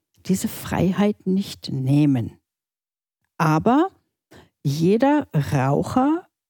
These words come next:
ist jetzt sozusagen in seiner Freiheit des Rauchens eingeschränkt, weil er es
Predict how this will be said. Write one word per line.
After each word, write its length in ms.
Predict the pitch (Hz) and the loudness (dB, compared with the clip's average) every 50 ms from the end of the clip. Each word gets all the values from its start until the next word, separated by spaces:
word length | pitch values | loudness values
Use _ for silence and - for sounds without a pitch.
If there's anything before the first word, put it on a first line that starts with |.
| _ | _
ist 420 | - 220 254 247 - - - - - | 0 0 0 0 -2 -6 -12 -10 -4
jetzt 600 | 156 143 165 - 302 - - - - - - - | -2 0 0 0 0 -4 -6 -12 -14 -12 -6 -6
sozusagen 680 | 139 - - - - 226 - - 233 233 254 254 - | -6 -6 -4 -6 -6 -6 -4 -2 -2 -2 -2 -2 -4
in 180 | - - 202 196 | -4 -2 -2 0
seiner 320 | 202 175 190 190 165 170 | 0 0 2 2 0 -2
Freiheit 720 | - - - - - 269 302 320 330 311 262 226 220 - | -2 -6 -6 -4 -2 0 2 2 2 2 0 0 -2 -4
des 160 | - 202 - - | -6 -10 -6 -4
Rauchens 440 | 151 147 170 - 160 - - - - - | -4 -4 -2 -2 -4 -6 -6 -8 -8 -4
eingeschränkt, 1200 | - 156 143 127 139 165 - 202 - - - - 196 226 277 370 392 - _ _ - - - - _ _ _ _ _ _ _ _ _ | -2 0 0 0 -2 -2 -4 -6 -10 -8 -4 -2 0 0 0 0 -4 -8 _ _ -20 -20 -20 -20 _ _ _ _ _ _ _ _ _
weil 200 | - 175 226 214 | 0 0 2 2
er 160 | 180 107 80 | 0 -2 -2
es 240 | 90 175 - - - | -4 -4 -4 -6 -10